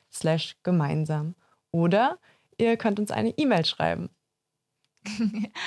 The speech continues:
Speaker 2: An gemeinsam psychisch gesund at uni minus greifswald punkt d e. Oder wenn ihr noch anders unterwegs seid, dann könnt ihr uns auch über Instagram schreiben.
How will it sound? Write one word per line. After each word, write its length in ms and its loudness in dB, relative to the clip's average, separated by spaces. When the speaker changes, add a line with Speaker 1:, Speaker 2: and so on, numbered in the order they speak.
Speaker 2:
An 340 0
gemeinsam 540 2
psychisch 380 -6
gesund 480 -4
at 200 0
uni 240 0
minus 300 0
greifswald 320 0
punkt 300 -6
d 40 -4
e. 260 -6
Oder 200 2
wenn 140 6
ihr 160 6
noch 320 4
anders 280 4
unterwegs 420 -4
seid, 320 2
dann 240 2
könnt 240 -4
ihr 60 -6
uns 140 -8
auch 160 0
über 360 -2
Instagram 460 -4
schreiben. 460 -2